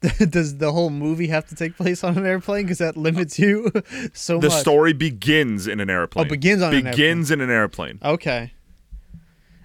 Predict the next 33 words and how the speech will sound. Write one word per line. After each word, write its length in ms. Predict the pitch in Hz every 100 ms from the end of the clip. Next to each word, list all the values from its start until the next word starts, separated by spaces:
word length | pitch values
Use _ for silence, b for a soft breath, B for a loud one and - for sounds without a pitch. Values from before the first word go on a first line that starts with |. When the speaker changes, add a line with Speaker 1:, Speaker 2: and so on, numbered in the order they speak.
| b
Speaker 1:
And 120 | 143
s-, 220 | 127 - -
but 180 | 165 -
someone 360 | - 170 175
on 100 | 165
the 120 | 160
airplane 320 | 151 151 151 147
is 80 |
being 220 | 135 147 147
cheated? 480 | - 160 175 208 - _ - _ _ - _ _ _ _ _ _ _ _ _ _
Speaker 2:
Uh, 240 | 120 120 117
yes. 440 | 127 - - - _ _ - _ _ _ _ _ _ - -
Speaker 1:
Okay. 440 | 147 131 110 123 -
So 140 | - 160
it 60 | 151
doesn't 220 | 175 170
have 60 | 143
to 40 |
be 120 | 147
our 80 | 143
main 180 | 139 131
characters. 640 | 139 131 127 - 113 117 - _ _ _ _ _ _ _ _ _ _ _ _ - _
Speaker 2:
Right. 240 | 127 135 139
No, 140 | 143
it 60 | 123
doesn't 200 | 135 139
need 100 | 123
to 60 |
be 80 | 113
your 80 | 117
main 160 | 110 101
character. 300 | 104 82 80
Exactly. 420 | 85 101 80 -